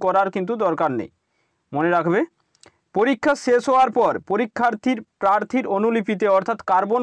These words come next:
কপিতে ছাপ সহ মূল কপিতে প্রার্থী, তো এখানে পুরোপুরি কার্বন কপিরই কথা আছে। যতক্ষণ না পরীক্ষক তোমাকে, আহ, বলছে কার্বন কপি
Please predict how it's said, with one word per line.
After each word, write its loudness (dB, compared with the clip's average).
কপিতে 0
ছাপ 2
সহ 0
মূল 2
কপিতে 0
প্রার্থী, 0
তো 2
এখানে -2
পুরোপুরি 0
কার্বন 0
কপিরই -2
কথা -2
আছে। -2
যতক্ষণ 0
না 4
পরীক্ষক 0
তোমাকে, 2
আহ, 0
বলছে 0
কার্বন 0
কপি -2